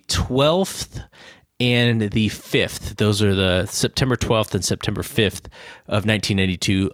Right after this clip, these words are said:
W C W Saturday Night. So we'll be back on Monday with those. Uh, for John, I am Double G. We'll see you when we see you. Peace out.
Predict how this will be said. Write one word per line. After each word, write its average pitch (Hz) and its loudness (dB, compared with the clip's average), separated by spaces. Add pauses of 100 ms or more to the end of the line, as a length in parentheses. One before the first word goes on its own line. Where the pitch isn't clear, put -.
(120)
W 98 0
C - -4
W 98 0
Saturday 107 2
Night. 175 0 (520)
So 135 2
we'll 117 0
be 123 4
back 120 0
on 123 4
Monday 120 4
with 143 0
those. 175 0 (600)
Uh, 110 2
for 147 0
John, 170 2
I 135 2
am 135 2
Double 127 2
G. 165 0
We'll 131 2
see 123 2
you 113 6
when 113 4
we 107 2
see - 0
you. 175 0
Peace - -2 (240)
out. - -4